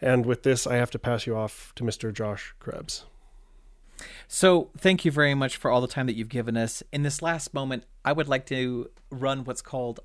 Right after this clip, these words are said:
Speaker 2: the lightning round. We do this for all of our important guests, especially the first time that they come on the show. And this is my first time having a chance, the honor to interview you.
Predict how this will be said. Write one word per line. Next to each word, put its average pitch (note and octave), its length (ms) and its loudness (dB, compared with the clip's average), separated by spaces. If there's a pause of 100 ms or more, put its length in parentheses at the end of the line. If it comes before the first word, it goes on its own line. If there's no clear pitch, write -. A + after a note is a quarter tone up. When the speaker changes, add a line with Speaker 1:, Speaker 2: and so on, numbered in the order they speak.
Speaker 2:
the D#3+ 120 -6
lightning A2+ 460 -4
round. G#2+ 240 -4
We D3 100 -4
do G3 120 -4
this G#3 160 -4
for - 180 -4
all C4+ 260 0
of G#3+ 140 -4
our G3 200 0
important E3 520 -6
guests, D3+ 420 -4 (260)
especially E3 500 -2
the C#3 140 -4
first - 420 -4
time A#2+ 240 -6
that - 140 -10
they A2 200 -6 (360)
come B2 200 4
on G#2 140 0
the G2+ 80 -4
show. E2+ 260 -4
And A2 120 -8
this F3+ 80 -6
is F#3+ 80 -6
my F#3+ 160 0
first F3+ 260 -4
time D#3+ 140 -4
having C#3+ 240 -2
a A#2+ 60 -6
chance, C3+ 400 -6
the A2+ 160 -6
honor C3 340 -2
to A2+ 340 -4
interview B2 340 -4
you. G#3 380 -2